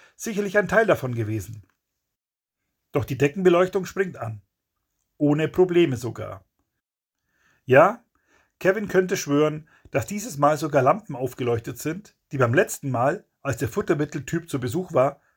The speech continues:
nicht funktioniert haben. Es ist taghell. So hell, wie es vermutlich noch nie in diesem verfluchten Keller war.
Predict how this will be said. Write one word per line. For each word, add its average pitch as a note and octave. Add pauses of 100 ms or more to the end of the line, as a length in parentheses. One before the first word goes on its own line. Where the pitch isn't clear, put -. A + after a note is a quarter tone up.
(140)
nicht C4
funktioniert A#2+
haben. G#2 (600)
Es -
ist E3 (180)
taghell. A#2+ (340)
So G#3
hell, F#3 (220)
wie D#3+
es D#3+
vermutlich D#3
noch B2+
nie G3+
in F3+
diesem C#3+
verfluchten D3
Keller G#2+
war. F#2+